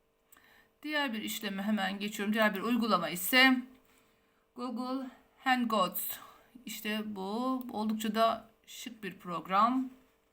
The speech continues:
Bunun şöyle bir özelliği var. Diğer,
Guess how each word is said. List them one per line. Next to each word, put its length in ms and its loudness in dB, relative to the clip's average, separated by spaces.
Bunun 220 0
şöyle 340 -2
bir 60 0
özelliği 640 2
var. 220 4
Diğer, 300 2